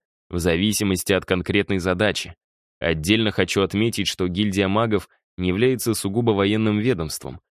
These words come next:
хотя все маги Белоземья будут являться военнообязанными». «Я так понимаю, что один человек не может занимать должность в разных подразделениях?»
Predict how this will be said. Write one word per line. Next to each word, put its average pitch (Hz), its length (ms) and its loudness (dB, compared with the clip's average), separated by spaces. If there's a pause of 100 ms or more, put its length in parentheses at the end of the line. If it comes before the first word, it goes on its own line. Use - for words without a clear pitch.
(160)
хотя 135 320 0
все 143 220 0
маги 131 280 0
Белоземья 117 680 2
будут 113 320 -2
являться 92 560 -2
военнообязанными». 85 1080 -2 (880)
«Я 76 200 -4
так 82 200 -6
понимаю, 85 400 0
что - 200 -6
один 80 220 -2
человек 87 460 0
не 90 100 0
может 123 320 0
занимать 107 380 2
должность 87 520 0
в 87 60 -2
разных 85 380 0
подразделениях?» 80 880 -4